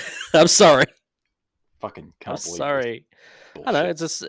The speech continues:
Speaker 1: it's Spielberg making a musical, so, uh, you
Speaker 2: Oh,
Speaker 1: know,
Speaker 2: okay.
Speaker 1: it's, uh, it, it's, it's gonna at least look good.
Speaker 2: Yeah, sure.
Speaker 1: Uh, you know, and, uh, you know, Sondheim, it's, you know, he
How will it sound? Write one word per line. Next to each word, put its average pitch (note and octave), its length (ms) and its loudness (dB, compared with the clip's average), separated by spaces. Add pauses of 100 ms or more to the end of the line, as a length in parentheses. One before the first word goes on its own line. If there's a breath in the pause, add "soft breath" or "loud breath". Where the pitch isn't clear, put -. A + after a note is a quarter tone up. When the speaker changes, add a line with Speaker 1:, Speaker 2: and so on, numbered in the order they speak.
Speaker 1:
it's - 220 -10
Spielberg D3+ 500 0
making C3 260 -6
a - 40 -6
musical, A#2 440 -12
so, - 180 -12
uh, F#2+ 480 -12
you - 180 -18
Speaker 2:
Oh, B3 160 4
Speaker 1:
know, A3 60 8
Speaker 2:
okay. G2+ 200 2
Speaker 1:
it's, G#2 80 -2
uh, - 60 -12 (500)
it, B2+ 280 -8
it's, A#2 220 -14 (220)
it's A#2+ 160 -14
gonna F#3 160 4
at A#2 100 0
least A2+ 220 -8
look B2 260 -8
good. A2 300 -6 (140)
Speaker 2:
Yeah, F4 140 -6
sure. - 280 -16 (1040)
Speaker 1:
Uh, G3 600 -8
you D4 180 -12
know, B3+ 180 -8
and, A#3+ 180 -10
uh, G#3+ 280 -8
you A#3 160 -6
know, G#3 100 -4
Sondheim, G3+ 720 -2 (140)
it's, - 600 -14
you G#3+ 360 -12
know, F3 180 -2
he F3 260 -10